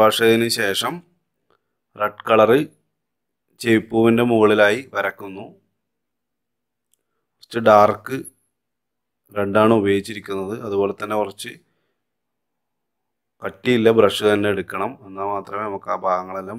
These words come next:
ഭംഗിയാക്കി വരച്ചെടുക്കാൻ പറ്റൂ. അതുപോലെ തന്നെ ആ റെഡ്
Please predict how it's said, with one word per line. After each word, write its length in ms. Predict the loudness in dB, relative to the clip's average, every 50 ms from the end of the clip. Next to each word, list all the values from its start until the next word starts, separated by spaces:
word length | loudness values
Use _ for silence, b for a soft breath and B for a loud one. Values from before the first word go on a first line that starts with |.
| -12
ഭംഗിയാക്കി 480 | -12 -12 -14 -14 -14 -14 -14 -14 -12 -10 -10
വരച്ചെടുക്കാൻ 580 | -10 -10 -12 -14 -18 -18 -18 -20 _ -20 -18 -18 -18
പറ്റൂ. 240 | -20 -20 -20 -20 -20 -20 _ _ b b b b b b b _ -6
അതുപോലെ 280 | 0 2 4 4 4 2 0
തന്നെ 240 | -2 0 0 -2 -2 -2 -2 -2
ആ 20 | 0 0 -2
റെഡ് 220 | -4 -6 -10 -14